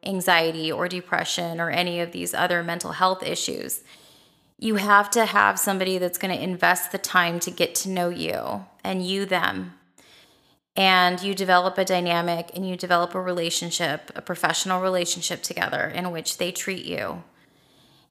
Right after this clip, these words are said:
And you feel supported no matter what else is going on in your life and who comes in and out of your life.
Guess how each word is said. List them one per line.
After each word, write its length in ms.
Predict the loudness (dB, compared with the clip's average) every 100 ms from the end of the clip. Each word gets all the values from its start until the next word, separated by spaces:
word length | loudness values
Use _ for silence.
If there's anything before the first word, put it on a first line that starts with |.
| _
And 420 | 4 4 4 0 -6
you 260 | -8 -4 -4
feel 400 | -4 0 2 2
supported 640 | 2 -2 -2 -2 -2 -4
no 100 | -2
matter 280 | 2 2 2
what 260 | 2 4 6
else 260 | 6 2 -2
is 80 | -2
going 300 | 0 2 4
on 160 | 4
in 80 | 2
your 120 | -4
life 360 | 2 4 4 2
and 80 | -6
who 140 | -8
comes 340 | -4 -2 -2 -4
in 160 | -6 -2
and 140 | 4
out 160 | 4 4
of 100 | 0
your 140 | 0
life. 420 | 2 0 -2 -8